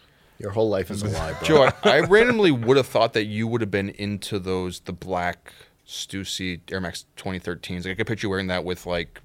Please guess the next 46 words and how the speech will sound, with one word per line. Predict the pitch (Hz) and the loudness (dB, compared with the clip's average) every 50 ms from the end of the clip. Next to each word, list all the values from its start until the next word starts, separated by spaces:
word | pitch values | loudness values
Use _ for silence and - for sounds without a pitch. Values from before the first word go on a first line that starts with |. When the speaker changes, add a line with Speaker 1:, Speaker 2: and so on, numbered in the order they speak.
| _ - | _ -18
Speaker 2:
Nike | - 90 90 90 87 - 90 | -12 -10 -10 -10 -10 -12 -12
track | - - 82 80 80 - _ | -12 -8 -8 -8 -8 -8 _
pants | - 80 80 78 - | -14 -14 -14 -12 -14
or | 80 80 | -14 -14
something | - 80 80 82 - 85 78 | -14 -12 -14 -14 -16 -16 -18
like | - - - | -18 -16 -16
that. | - 80 80 - - _ _ _ _ _ _ _ _ 98 | -14 -12 -12 -14 -16 _ _ _ _ _ _ _ _ -10
Speaker 1:
I | 101 | -8
don't | 98 92 - | -8 -8 -8
think | - 85 82 - | -10 -10 -10 -8
so. | - 80 78 78 80 - _ _ _ | -10 -10 -10 -12 -12 -16 _ _ _
Speaker 3:
It's | - - - | -14 -14 -12
just | 170 - - | -12 -10 -10
like, | 208 190 - | -10 -10 -10
who | - - 185 185 | -8 -8 -8 -8
cares | - - 214 104 139 143 | -6 -4 -2 -2 -2 -2
about | 107 92 90 90 - | -2 -2 -4 -4 -2
that | 87 87 - | -6 -8 -8
shoe? | - - - 110 104 95 | -8 -8 -6 -4 -2 -2
Speaker 2:
You | - | -2
can't | 123 202 208 208 | -2 -4 -4 -4
picture | 214 208 - 208 185 - _ _ _ | -6 -10 -10 -14 -14 -16 _ _ _
him, | 147 151 156 | -10 -8 -8
Joe, | - - 139 135 | -6 -6 -4 -2
wearing | 127 127 120 | 0 2 2
Speaker 3:
I, | 120 131 | 2 4
Speaker 2:
that? | 127 | 6
Speaker 3:
I | 131 123 | 6 6
agree. | 123 117 95 98 90 80 - - | 6 6 4 2 0 0 -2 -2
You're, | - 98 101 101 98 - - | 0 2 2 2 2 0 -2
you, | - 92 - - | -6 -6 -4 -2
I, | - 92 95 95 - - | 0 2 2 2 2 0
I'm | 92 92 90 92 | -2 -2 -2 -2
with | 87 90 - - | -4 -6 -6 -8
you | 73 | -8
on | 80 87 | -8 -8
that. | 85 85 - - _ _ _ _ _ _ _ _ _ _ _ _ _ _ _ _ _ _ | -8 -8 -10 -10 _ _ _ _ _ _ _ _ _ _ _ _ _ _ _ _ _ _
The | 156 | 2
pink | 123 120 123 113 | 4 4 4 6
Speaker 1:
Maybe. | 117 | 4
Speaker 3:
one's | 131 113 - | 2 2 2
kinda | - 104 95 87 | 2 2 2 2
cool. | - - 87 90 95 120 | 0 0 0 0 0 -2
Speaker 1:
Maybe. | 160 175 180 151 139 139 139 - _ _ _ _ _ _ _ _ _ - | 0 0 0 0 0 -2 -6 -10 _ _ _ _ _ _ _ _ _ -6
Maybe, | 147 139 113 110 110 | -4 -2 -2 0 0
yeah. | 113 110 101 90 | 0 0 -2 -2